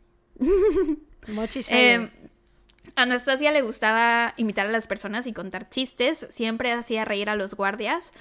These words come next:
Speaker 1: Una de sus tías dijo que Anastasia tenía un corazón de oro y que siempre intentaba ahuyentar los temores de los que la rodeaban haciéndolos reír. Cuando la familia ya estaba bajo arresto, Anastasia era la que intentaba mantener el espíritu de todos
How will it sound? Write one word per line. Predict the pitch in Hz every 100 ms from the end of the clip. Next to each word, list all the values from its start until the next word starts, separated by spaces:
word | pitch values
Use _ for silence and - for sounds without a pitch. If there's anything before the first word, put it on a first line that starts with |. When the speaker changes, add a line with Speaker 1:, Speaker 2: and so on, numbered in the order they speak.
| - - -
Speaker 1:
Una | 254 269
de |
sus | 262 247
tías | - 240 240
dijo | 240 247
que | 233
Anastasia | 202 208 240 233 262
tenía | 240 214
un | 220
corazón | 226 202 - 208
de | 202
oro | 233 269 320 -
y | 240
que | 202
siempre | - 240 247
intentaba | 254 226 208 208 220
ahuyentar | 220 185 196 214 226
los | 247 240
temores | 202 196 226
de | 226
los | 208 185
que | 196
la | 185
rodeaban | 185 202 208 233 247
haciéndolos | 226 214 202 214 226 226
reír. | 147 139 - _ - - - -
Cuando | - 240
la | 247
familia | 233 233 254 262
ya | 254
estaba | 254 262
bajo | 254 214
arresto, | 208 202 214 220 - 254 -
Anastasia | 226 233 247 277
era | 277 285
la | 277
que | 226
intentaba | 240 208 208 240
mantener | 269 233 214 208
el | 226 220
espíritu | 202 - 220 240
de | 269 254
todos | 262 269 359